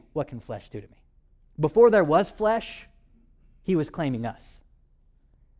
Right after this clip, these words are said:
That's where our confidence comes from. We'll talk more about that in a moment. It says, "All day long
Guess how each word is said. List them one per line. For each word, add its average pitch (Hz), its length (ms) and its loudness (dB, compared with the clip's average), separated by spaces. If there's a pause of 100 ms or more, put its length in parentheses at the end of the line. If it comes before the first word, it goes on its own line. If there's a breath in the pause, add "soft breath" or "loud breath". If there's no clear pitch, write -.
(200)
That's 208 240 -4
where 196 140 -2
our 127 100 -2
confidence 120 500 -12
comes 110 260 -16
from. 120 240 -20 (1080)
We'll - 180 -8
talk - 80 -12
more 160 140 -4
about 113 200 -8
that 110 160 -20 (1200)
in 135 80 -10
a 113 60 -8
moment. 123 320 -6
It - 60 -20
says, - 500 -8 (1700 soft breath)
"All 175 260 4
day 156 220 0
long 127 500 0